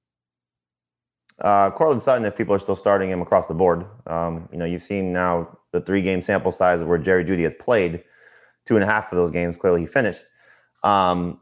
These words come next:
the targets are down, the production's down. Now you're facing an Eagles defense that takes away the big play. So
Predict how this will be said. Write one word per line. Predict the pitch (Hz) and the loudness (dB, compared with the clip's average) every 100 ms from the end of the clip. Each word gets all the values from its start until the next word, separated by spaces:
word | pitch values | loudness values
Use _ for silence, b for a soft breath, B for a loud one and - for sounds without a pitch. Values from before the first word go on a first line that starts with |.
| - | -8
the | 92 | -2
targets | 131 117 113 | 0 2 2
are | 101 | 2
down, | 98 101 101 95 98 - | 2 2 0 -2 -6 -14
the | |
production's | - 92 110 - 98 | -10 -2 -2 -2 -6
down. | 82 101 92 92 95 | 0 2 2 -2 -6
Now | 95 | -2
you're | 95 | -2
facing | 95 104 - 90 | 2 0 0 -4
an | |
Eagles | 98 92 | -2 0
defense | 87 95 92 87 | 0 -2 -2 -6
that | 90 | -2
takes | 98 90 | -2 0
away | 92 | 0
the | 85 | 0
big | 80 90 | 0 -2
play. | 113 98 87 - _ _ _ _ _ | 2 0 0 -8 _ _ _ _ _
So | - 90 85 85 87 | 0 2 4 2 -4